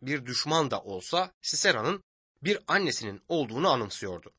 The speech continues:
Yaptıklarından dolayı burada her ne kadar Yael'i övüyorsa da yüreğinin derinliklerinde Sisera'nın annesini düşünüyordu.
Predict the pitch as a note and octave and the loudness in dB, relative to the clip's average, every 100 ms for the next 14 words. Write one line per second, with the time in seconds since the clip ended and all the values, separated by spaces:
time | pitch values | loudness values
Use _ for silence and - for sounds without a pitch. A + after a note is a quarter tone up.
0 | _ _ - D3+ - - A3 A3 A#3 D3 | _ _ 0 0 0 0 2 4 2 4
1 | A#2+ A#2 D#3 C3 C3 F3 - E3 F#3 E3 | 2 2 2 4 4 2 2 0 4 4
2 | B2 A#2 D3+ - B2 D#3+ F3 A#2 A2 A2+ | 4 2 2 -2 -2 4 4 4 0 -2
3 | A2+ G#3+ E3 A#2+ B2+ D3 C3 B2+ E3 D3+ | 0 4 4 2 -2 0 0 2 2 2
4 | A#2+ G#2+ G2+ - G2+ G#2 D#3+ F#3 _ _ | 0 -2 -8 -8 -8 4 4 4 _ _
5 | - - G3 C3+ D3 G3+ - - C#3+ G#2+ | -4 2 2 4 2 0 -6 0 2 2
6 | - C3+ A2+ - G2 E2+ - | -2 -4 -4 -6 -4 -8 -10